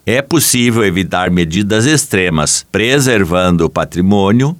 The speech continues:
e a continuidade das atividades produtivas.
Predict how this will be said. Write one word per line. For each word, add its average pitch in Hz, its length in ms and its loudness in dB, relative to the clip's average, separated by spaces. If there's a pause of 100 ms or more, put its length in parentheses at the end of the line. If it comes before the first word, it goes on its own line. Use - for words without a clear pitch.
(160)
e 131 420 0
a 131 140 -2
continuidade 117 960 -2
das 104 260 -2
atividades 92 920 -2
produtivas. 87 1200 -4